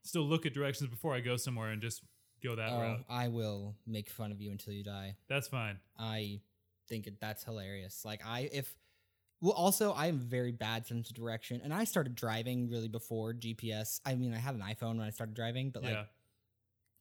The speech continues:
Speaker 2: I didn't have, I didn't really use my
Speaker 1: It was,
Speaker 2: G P S
Speaker 1: it was
Speaker 2: that
Speaker 1: like,
Speaker 2: much.
Speaker 1: it was like the first ever iPhone.
Speaker 2: Yeah,
Speaker 1: and
Speaker 2: uh, yeah, I had the
Speaker 1: Yeah.
Speaker 2: three G as my
Speaker 1: Yeah.
Speaker 2: first one, and it, the, it didn't have the mapping G P S stuff. Like, you could
Speaker 1: Mm-hmm.
Speaker 2: look at a map and, like, plan out your directions.
Speaker 1: Right.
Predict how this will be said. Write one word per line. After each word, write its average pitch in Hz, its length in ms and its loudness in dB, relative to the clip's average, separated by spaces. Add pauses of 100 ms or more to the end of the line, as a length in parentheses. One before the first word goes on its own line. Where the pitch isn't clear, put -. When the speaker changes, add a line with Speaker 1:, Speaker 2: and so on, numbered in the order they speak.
(120)
Speaker 2:
I 117 80 0
didn't 113 160 2
have, 110 260 0
I 117 60 -2
didn't 120 200 0
really 117 160 -2
use 110 200 -2
my 107 80 -2
Speaker 1:
It 139 120 2
was, 175 140 6
Speaker 2:
G 170 60 2
P - 20 2
S 170 40 4
Speaker 1:
it 165 40 6
was 160 80 6
Speaker 2:
that 151 100 2
Speaker 1:
like, 151 120 6
Speaker 2:
much. - 80 2
Speaker 1:
it - 40 2
was 135 100 2
like 131 200 -2
the 123 120 -4
first 131 480 -2
ever 131 320 -2
iPhone. 127 640 0
Speaker 2:
Yeah, 135 220 6
Speaker 1:
and 107 80 -4
Speaker 2:
uh, 190 180 2
yeah, 185 160 4
I 180 60 6
had 190 140 4
the 202 60 0
Speaker 1:
Yeah. 104 100 0
Speaker 2:
three 156 180 0
G 120 480 0 (260)
as 113 160 0
my 113 140 2
Speaker 1:
Yeah. 107 120 2
Speaker 2:
first 110 240 -2
one, 107 360 0
and 113 360 0 (140)
it, 127 180 -6
the, 123 180 -2 (140)
it 135 80 -4
didn't 139 200 2
have 123 340 0
the 110 60 0
mapping 110 500 0
G 110 140 -4
P 107 180 -2
S 110 160 0
stuff. 101 400 -4
Like, 113 140 -2
you 143 80 4
could 127 80 4
Speaker 1:
Mm-hmm. 127 80 6
Speaker 2:
look 143 120 4
at 117 80 6
a 104 40 2
map 143 440 2
and, 127 120 0
like, 113 220 -2
plan 123 220 2
out 117 140 0
your 117 120 0
directions. 107 840 -2
Speaker 1:
Right. 143 240 -2